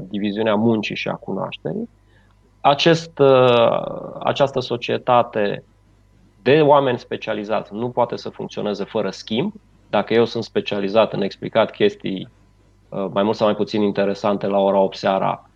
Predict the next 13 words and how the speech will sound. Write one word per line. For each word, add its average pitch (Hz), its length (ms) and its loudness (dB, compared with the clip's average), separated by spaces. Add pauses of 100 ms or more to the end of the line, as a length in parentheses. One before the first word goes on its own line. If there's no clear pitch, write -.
(320)
uh, 98 460 0 (180)
înseamnă 113 600 0
că 107 140 -2
nu 120 400 4
sunt 113 340 -2
în 104 100 -2
măsură 101 640 -2
să, 98 540 -10 (260)
uh, 98 300 -10 (140)
mă 101 140 0
ocup 104 260 0
de 101 120 -2
altceva, 104 760 0